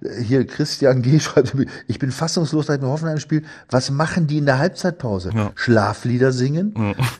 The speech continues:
Speaker 1: Das war ja furchtbar schon wieder. Ja, da hat er recht, da denkst du auch, die kommen dann raus. Ich meine, die letzten paar Minuten waren schon wieder nicht so gut, äh,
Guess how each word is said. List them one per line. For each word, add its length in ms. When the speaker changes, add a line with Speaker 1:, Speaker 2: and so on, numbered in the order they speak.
Speaker 1:
Das 240
war 140
ja 160
furchtbar 640
schon 320
wieder. 260
Ja, 260
da 160
hat 100
er 160
recht, 180
da 80
denkst 260
du 80
auch, 60
die 120
kommen 260
dann 140
raus. 480
Ich 100
meine, 140
die 60
letzten 300
paar 120
Minuten 280
waren 140
schon 160
wieder 340
nicht 220
so 160
gut, 260
äh, 200